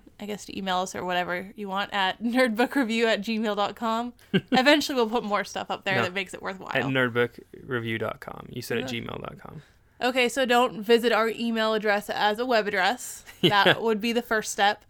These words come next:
Speaker 2: Yes.
Speaker 1: And then go to <laughs> nerdbookreview dot com.
Speaker 2: Yes, we apologize. Once again, cold medicine. We, uh, this went a lot later than we
Speaker 1: Hey,
Speaker 2: thought.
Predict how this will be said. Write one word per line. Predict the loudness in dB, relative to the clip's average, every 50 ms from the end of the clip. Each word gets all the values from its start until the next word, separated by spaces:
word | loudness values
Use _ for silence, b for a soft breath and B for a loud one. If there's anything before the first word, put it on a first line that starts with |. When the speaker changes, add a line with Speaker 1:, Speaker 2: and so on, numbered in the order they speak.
| b b b
Speaker 2:
Yes. | 2 4 4 4 4
Speaker 1:
And | 4 4 4
then | 4 4
go | 4 4 4 4
to | 2 4 6 6 6 8
<laughs> |
nerdbookreview | 8 6 6 6 6 4 2 2 0 -2 -2 0 4 6 6 6 6 4 2 2 0 0 2 0 0 0 2 0 2 4
dot | 4 4 4 4
com. | 4 4 4 4 4 2 2 -2 -4 -8 -8 0
Speaker 2:
Yes, | 2 2 2 2 2
we | 2 2 2
apologize. | 2 4 6 6 6 6 6 6 4 4 4 2
Once | 2 0 0 0
again, | 2 4 6 6 6 2
cold | -2 0 2 2 4 4
medicine. | 4 4 4 4 2 0 -4 -4 -4 -6 -8 -10 -6 -2
We, | 0 2 4 4 4 4
uh, | 4 4 4 2 2
this | 0 -2 0 2
went | 2 2 2 2
a | 2
lot | 4 4 4 4 2 0
later | 0 2 4 4 4 4 4
than | 2 2
we | 2 2
Speaker 1:
Hey, | 2 4
Speaker 2:
thought. | 2 0 0 -2